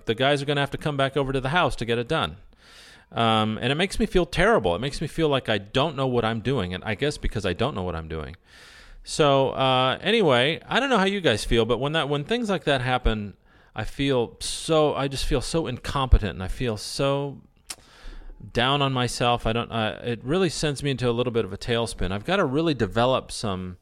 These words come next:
some tools, um, that help me deal with, uh, not being super successful at certain things. I just, you know what? I don't know how to use a mixing board. And so you're gonna, like, for instance, with this interview,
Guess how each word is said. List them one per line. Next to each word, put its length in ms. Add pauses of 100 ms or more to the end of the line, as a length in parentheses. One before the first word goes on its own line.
(340)
some 260
tools, 880
um, 580 (300)
that 140
help 280
me 120
deal 560 (560)
with, 680
uh, 320
not 340
being 440
super 300
successful 640 (340)
at 180
certain 260
things. 400 (100)
I 80
just, 200
you 80
know 100
what? 280
I 120
don't 100
know 80
how 80
to 80
use 160
a 60
mixing 320
board. 260 (720)
And 200
so 400
you're 240
gonna, 220
like, 180
for 120
instance, 360
with 160
this 280
interview, 520